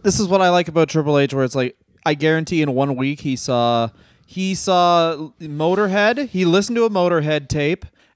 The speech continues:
and then he saw Conan the Barbarian, and, well, he was like, "Wow, this has been a good day." And then he came home, and there was a Clash of the Champions on, uh, where he saw Ric Flair,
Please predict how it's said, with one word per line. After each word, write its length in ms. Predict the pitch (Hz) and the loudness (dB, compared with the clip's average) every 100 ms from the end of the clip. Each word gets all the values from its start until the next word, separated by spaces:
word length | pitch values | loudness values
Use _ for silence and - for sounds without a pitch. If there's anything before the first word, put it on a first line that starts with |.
| - | -4
and 280 | 156 156 | -4 -4
then 260 | 139 160 160 | -2 -2 -2
he 220 | 147 160 | -4 -6
saw 500 | 143 - 170 175 180 | -6 -4 0 2 0
Conan 480 | 175 180 175 170 165 | -2 -4 -2 -2 -2
the 80 | 165 | 0
Barbarian, 880 | 156 156 143 151 165 185 208 233 220 | 2 2 2 2 2 0 -2 -4 -8
and, 640 | - 147 143 143 139 147 - - - - - | -2 0 0 -2 -2 -4 -4 -12 -18 -20 -4
well, 140 | 143 | 0
he 80 | 139 | 2
was 100 | 131 | 2
like, 140 | 135 | 0
"Wow, 180 | 123 143 | 2 2
this 140 | 160 190 | 0 0
has 80 | |
been 100 | 175 | 0
a 60 | 147 | 0
good 240 | 127 147 | 0 0
day." 320 | 139 143 120 104 - _ _ | 2 2 0 -4 -16 _ _
And 180 | 160 165 | -4 0
then 100 | 165 | 0
he 100 | 160 | 0
came 240 | 170 165 | 0 0
home, 320 | 151 156 156 | 2 2 2
and 100 | 151 | 0
there 80 | 147 | 0
was 160 | 143 135 | 0 -2
a 60 | |
Clash 340 | - 151 147 147 | -2 0 0 0
of 80 | 151 | -6
the 80 | |
Champions 540 | 139 147 147 170 175 170 | -6 -6 -6 -4 -4 0
on, 400 | 185 202 226 208 _ | 0 0 -4 -8 _
uh, 340 | - 135 127 123 | -4 0 0 0
where 220 | 123 127 | 0 -2
he 40 | |
saw 220 | 123 147 135 | -2 0 0
Ric 260 | 123 139 | 2 -2
Flair, 540 | - 147 139 127 117 | -4 -2 0 2 -2